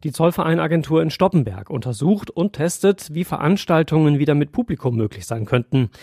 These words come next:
Die Agentur sitzt im sana-A-Gebäude und hat da auch die Tests durchgeführt.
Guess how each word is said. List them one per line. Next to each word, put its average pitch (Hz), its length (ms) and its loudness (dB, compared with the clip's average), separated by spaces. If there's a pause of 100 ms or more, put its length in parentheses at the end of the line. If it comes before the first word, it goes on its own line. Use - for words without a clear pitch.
(460)
Die 151 80 0
Agentur 151 420 4
sitzt 180 280 0
im 160 120 4
sana-A-Gebäude 139 1120 2
und 185 160 -4
hat 190 160 -2
da 165 140 2
auch - 160 -4
die 180 140 -2
Tests - 400 -2
durchgeführt. 135 640 0